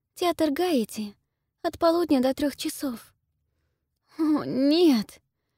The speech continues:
ужасаюсь я, потому что из-за всех вчерашних происшествий совсем забыла об этом. "Но ведь мы туда поедем?" — спрашивает Энн. "По правде говоря, я бы предпочла сегодня не пускать в ход магию,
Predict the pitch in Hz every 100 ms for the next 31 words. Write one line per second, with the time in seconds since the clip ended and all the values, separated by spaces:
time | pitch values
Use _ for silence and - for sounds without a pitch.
0 | _ _ - 247 220 208 214 190 - 175
1 | 226 190 _ _ _ _ 269 262 254 254
2 | - 190 175 165 - 208 185 - 170 180
3 | - 156 - 160 151 190 208 165 151 160
4 | - 180 170 180 202 170 156 180 170 160
5 | 156 170 _ _ _ _ _ _ _ _
6 | _ _ 330 302 - 320 339 302 269 294
7 | 302 285 392 403 254 208 _ _ _ _
8 | _ - - 185 - 165 165 - 190 156
9 | 165 _ _ _ _ _ _ _ - 277
10 | 285 277 226 185 185 165 180 233 151 _
11 | _ _ _ - 302 233 196 170 170 -
12 | 240 220 - 180 185 180 170 185 - 220
13 | - - 185 185 202 196 165 151 165